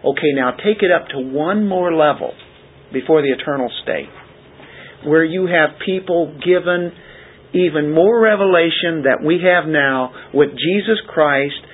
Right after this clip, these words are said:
living on the earth, ruling and reigning. People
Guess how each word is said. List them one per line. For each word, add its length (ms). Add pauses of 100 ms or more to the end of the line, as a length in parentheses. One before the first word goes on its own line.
(180)
living 760
on 380
the 260
earth, 260 (540)
ruling 600
and 180
reigning. 600 (720)
People 260